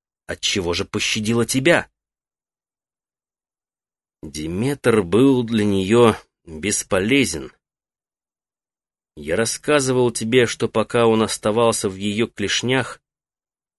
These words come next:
она, словно большой упырь,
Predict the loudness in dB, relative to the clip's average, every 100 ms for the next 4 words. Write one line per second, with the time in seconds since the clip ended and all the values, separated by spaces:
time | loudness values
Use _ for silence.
0 | _ _ _ _ _ -12 -8 -4 -2 -2
1 | -4 0 0 2 0 0 0 0 0 -2
2 | -2 -4 -10 -4 0 0 -2